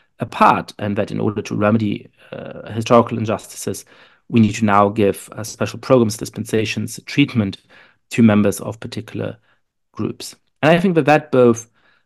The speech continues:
um, enshrines some of the very categories that have historically done so much damage, like race, at the very heart of our society. And it is, I think, quite naive about how it is that you build political majorities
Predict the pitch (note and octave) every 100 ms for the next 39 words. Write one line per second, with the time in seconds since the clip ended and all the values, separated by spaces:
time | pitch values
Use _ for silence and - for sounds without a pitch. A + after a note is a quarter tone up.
0 | _ _ A2+ G#2+ A#2 A2 A#2 A#2+ B2+ C3
1 | A#2+ A2 G#2+ G#2+ G#2+ G#2+ - - - A#2
2 | A#2+ B2 A#2+ A#2+ - - _ _ _ A#2
3 | A2 G#2+ G#2 - A2+ A2 A#2+ A2 G2+ -
4 | A2+ G2+ - G2+ G#2+ - - G2 G2+ G2+
5 | A2+ C3 - A#2 A2 G#2 G#2 - G#2 G#2+
6 | G#2+ G#2 A2 G#2+ G#2 - - G#2+ A2+ A#2
7 | F#3+ - _ _ _ _ _ _ E3+ F#3+
8 | F3+ F3 F3 D#3 E3 - D3+ C#3+ - D3+
9 | D#3+ A#2+ - - B2 A2+ A2 G#2+ A2 G#2+
10 | - - A#2 A#2+ B2 A#2+ A#2 - A#2 A2+
11 | A2 A#2 - A2+ A#2 B2+ A#2+ - A#2+ -
12 | B2 A2 A2 A2 A#2 C#3 C#3+ - -